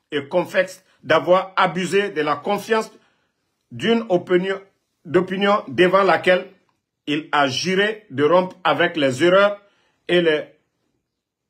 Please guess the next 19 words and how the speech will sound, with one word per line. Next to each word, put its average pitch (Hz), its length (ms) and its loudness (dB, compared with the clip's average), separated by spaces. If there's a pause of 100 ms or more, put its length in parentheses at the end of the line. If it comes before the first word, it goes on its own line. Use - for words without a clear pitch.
(680)
errements 180 640 0
du 139 200 -4
passé. 160 480 -2 (580)
L'on 156 220 2
se 185 160 0
rend 190 220 2
compte 190 500 0 (320)
du 139 240 -4
contraire, 180 680 2 (260)
que 160 140 0
tous 254 360 -4
les 202 160 2
vieux 185 480 -2
démons 170 560 -2 (320)
sont 180 240 2
de 165 100 0
retour 180 580 0
au 147 120 -8
galop. 151 400 -2